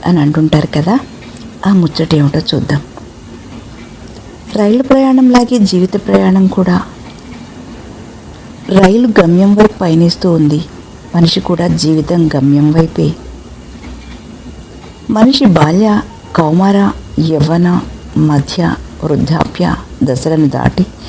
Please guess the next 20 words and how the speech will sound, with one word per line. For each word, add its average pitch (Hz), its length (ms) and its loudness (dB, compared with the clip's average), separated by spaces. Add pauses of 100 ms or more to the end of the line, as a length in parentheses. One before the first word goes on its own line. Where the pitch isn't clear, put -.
(360)
ముందుకు 247 340 4
సాగినట్లే 160 760 0 (360)
రైలు 147 340 0
బండి 165 380 4 (160)
అనేక 247 380 4
స్టేషన్లను 175 800 2
దాటి 143 400 2 (440)
ముందుకు 190 300 4
సాగుతుంది. - 680 -4 (1040)
మనిషి 160 300 2
జీవితంలో 151 640 2
పరిచయస్తులు, 156 880 0
స్నేహితులు, 175 720 2
సహాయకులు, 170 880 0 (400)
సహాయం 226 520 4
పొందేవారు, 165 800 2 (400)
రైలులో 180 380 4
ఎక్కేవారు, 233 680 6
దిగేవారు 185 640 4
లాగా 180 480 4